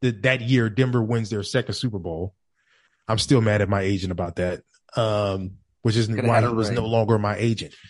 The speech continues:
Speaker 1: Um,
Speaker 2: <laughs>
Speaker 1: bad call there. And
Speaker 2: So
Speaker 1: so I
Speaker 2: Denver
Speaker 1: go down
Speaker 2: was willing
Speaker 1: to
Speaker 2: to put you on the practice squad and just kinda let you develop then at that time if you wanted
Speaker 1: Yeah.
Speaker 2: to?
Speaker 1: Yeah.
Speaker 2: Okay.
Speaker 1: They were, yeah, that, that was the plan, was, like, stay on practice squad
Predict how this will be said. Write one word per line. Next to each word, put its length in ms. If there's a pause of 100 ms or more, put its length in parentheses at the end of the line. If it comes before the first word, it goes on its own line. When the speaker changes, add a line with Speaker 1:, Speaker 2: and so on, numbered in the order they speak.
(400)
Speaker 1:
Um, 720 (640)
Speaker 2:
<laughs> 680
Speaker 1:
bad 300
call 300
there. 300 (680)
And 320
Speaker 2:
So 100
Speaker 1:
so 40
I 60
Speaker 2:
Denver 180
Speaker 1:
go 60
down 100
Speaker 2:
was 120
willing 240
Speaker 1:
to 60
Speaker 2:
to 60
put 180
you 60
on 80
the 80
practice 400
squad 640
and 160
just 240
kinda 220
let 180
you 280 (140)
develop 520
then 240
at 80
that 180
time 340
if 200
you 80
wanted 200
Speaker 1:
Yeah. 100
Speaker 2:
to? 200 (260)
Speaker 1:
Yeah. 240
Speaker 2:
Okay. 220
Speaker 1:
They 120
were, 200
yeah, 160
that, 280
that 120
was 120
the 60
plan, 360
was, 160
like, 180
stay 160
on 160
practice 360
squad 440